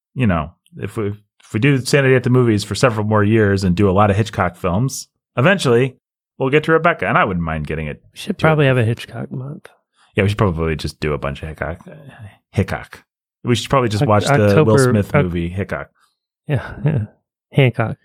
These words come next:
Speaker 1: Hancock, yeah, sorry. We should probably watch a movie with Wild Bill Hickok.
Speaker 2: Yeah. It's old
Speaker 1: Dead.
Speaker 2: t-, made for,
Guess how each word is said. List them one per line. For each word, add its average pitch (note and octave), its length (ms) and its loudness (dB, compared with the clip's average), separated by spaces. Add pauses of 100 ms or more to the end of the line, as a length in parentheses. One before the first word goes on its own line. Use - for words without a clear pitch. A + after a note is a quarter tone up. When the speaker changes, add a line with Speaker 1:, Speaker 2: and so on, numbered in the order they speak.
(280)
Speaker 1:
Hancock, A#2 480 0
yeah, G2 180 0
sorry. F2 440 -2
We A#2+ 100 -4
should G#2+ 80 -4
probably B2 300 2
watch G#2+ 220 2
a F#2+ 40 -4
movie G2 220 2
with F2+ 160 -2
Wild F#2 340 2
Bill F2+ 200 0
Hickok. F2 540 -6 (420)
Speaker 2:
Yeah. A#2+ 280 2 (440)
It's - 100 -4
old C3+ 240 4
Speaker 1:
Dead. F2 240 -4
Speaker 2:
t-, - 220 0
made C3+ 320 4
for, B2 340 0